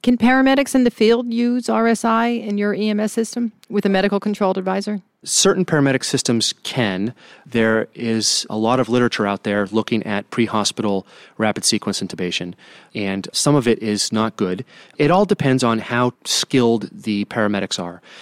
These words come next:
Speaker 2: So in paramedic companies where they don't see very many airways and they don't perform very many airways, that R S I in some studies has shown worsened outcomes for patients, especially head injury patients. But in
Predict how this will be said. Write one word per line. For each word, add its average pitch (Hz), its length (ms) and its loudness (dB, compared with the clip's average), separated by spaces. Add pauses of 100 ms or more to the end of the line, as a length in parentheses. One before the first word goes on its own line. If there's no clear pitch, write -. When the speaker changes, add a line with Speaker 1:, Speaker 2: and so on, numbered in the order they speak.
(120)
Speaker 2:
So 107 300 0
in 104 360 -2 (140)
paramedic 135 560 0 (380)
companies 117 480 0
where 107 80 0
they 101 100 2
don't 127 280 2 (600)
see 127 320 0
very 123 220 2
many 120 260 2
airways 123 480 2
and 110 80 -4
they 101 60 -2
don't 104 200 -2
perform 113 440 -2
very 131 200 2
many 131 280 0
airways, 139 440 -2 (380)
that 110 180 -4
R 127 200 2
S - 160 0
I 117 340 0 (140)
in 113 180 -4
some 135 240 2
studies 107 400 0
has 104 300 -2 (100)
shown 120 360 0
worsened 120 280 0
outcomes 107 360 -4
for 98 120 -8
patients, 104 340 -4
especially 107 520 -4 (480)
head 151 180 0
injury 98 240 0
patients. - 500 -8 (320)
But 135 280 0
in 170 260 4